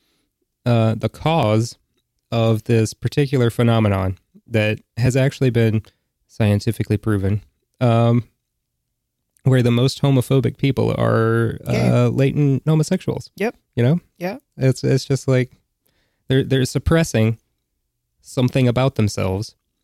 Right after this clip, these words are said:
Speaker 1: And when they see it being embodied outside of themselves, they get really, really, really, really, really mad.
Speaker 2: Yeah.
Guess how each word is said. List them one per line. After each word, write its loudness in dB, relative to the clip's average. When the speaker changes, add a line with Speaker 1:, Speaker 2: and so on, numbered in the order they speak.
Speaker 1:
And 2
when 4
they 4
see -2
it -4
being 4
embodied 2
outside -2
of -2
themselves, -2
they 0
get -2
really, 0
really, 4
really, 2
really, 2
really 2
mad. 0
Speaker 2:
Yeah. -6